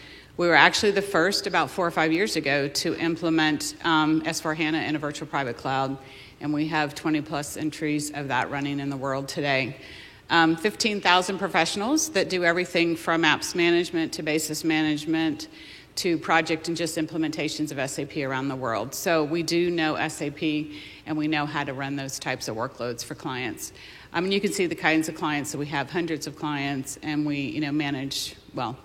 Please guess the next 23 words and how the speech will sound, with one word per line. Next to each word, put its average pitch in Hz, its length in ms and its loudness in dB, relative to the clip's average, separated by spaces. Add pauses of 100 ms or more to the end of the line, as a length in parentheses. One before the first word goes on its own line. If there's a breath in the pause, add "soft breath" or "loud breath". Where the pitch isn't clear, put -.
millions 151 500 -4
of 139 220 -4
workloads 131 480 -4
as - 100 -8
well. 95 220 -2
So 143 340 -2 (380 loud breath)
pretty 220 220 0
big 170 160 0
S 156 200 -2
A 151 80 -2
P 151 160 -6
business 143 440 -8
within 139 240 -8
the 127 60 -8
company. 113 580 -6 (800 loud breath)
But 202 180 8
enough 240 280 8
about 240 360 10
us. 170 420 8
Why 196 140 8
don't 226 160 2
we 233 100 0
now 196 240 4